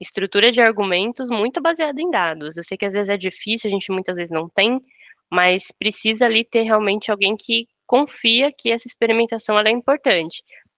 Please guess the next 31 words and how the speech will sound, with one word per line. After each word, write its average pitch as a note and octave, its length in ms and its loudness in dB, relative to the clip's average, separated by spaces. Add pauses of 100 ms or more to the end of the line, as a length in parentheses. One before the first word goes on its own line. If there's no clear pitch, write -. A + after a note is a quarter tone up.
E G3 100 2
aí, G3+ 100 4
você A#3 240 0
fazendo B3 280 0
a A#3+ 40 -4
primeira A#3+ 300 0
experimentação, A#3+ 720 -2
você A#3 120 -6
consegue A3 400 -6
o - 40 -20
quê? G#3 140 -8
Começar G3+ 340 -6
a G#3+ 120 -10
ter A#3+ 160 2
os B3 100 0
seus D4+ 320 0
dados, F#3+ 380 0
o F3+ 60 -10
seu G3 160 -4
produto, F#3 720 -8 (460)
e G#3 100 4
embasar A3+ 520 4
nas A3+ 160 2
tomadas A3 360 0
de A3 80 -10
decisão, A3+ 500 -2
porque - 220 -6
é A3 40 2
a - 20 0
melhor A3+ 260 0
forma. E3+ 500 0